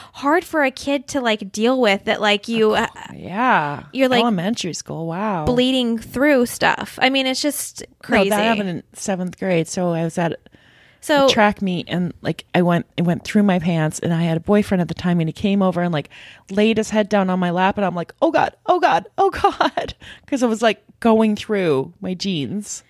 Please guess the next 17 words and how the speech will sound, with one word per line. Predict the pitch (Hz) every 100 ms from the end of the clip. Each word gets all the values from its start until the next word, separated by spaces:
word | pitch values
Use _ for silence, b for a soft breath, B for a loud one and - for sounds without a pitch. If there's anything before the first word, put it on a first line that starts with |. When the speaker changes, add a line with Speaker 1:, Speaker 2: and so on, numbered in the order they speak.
| b b b b
Speaker 1:
No | 240 247
wonder | 247 254
you | 254 202
got | 190
your | 202 202
bra | 196 185 185
in | 196 208
seventh | 208 196 190
grade | 196 185 190
then, | 180 185 185
if | 190
that's | 196 -
when | 202
you | 196
got | 190
your | -
period. | 175 190 185 165 175